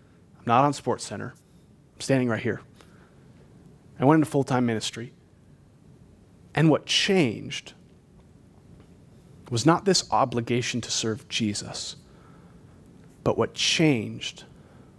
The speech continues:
was where I found my greatest joy. Because I realized, for me, I had far more joy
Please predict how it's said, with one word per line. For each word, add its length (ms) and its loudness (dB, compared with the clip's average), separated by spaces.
was 160 -4
where 180 2
I 100 0
found 280 -4
my 120 -4
greatest 460 -6
joy. 400 -8
Because 240 2
I 100 4
realized, 880 -2
for 120 -2
me, 420 2
I 60 0
had 200 4
far 400 0
more 300 0
joy 680 -2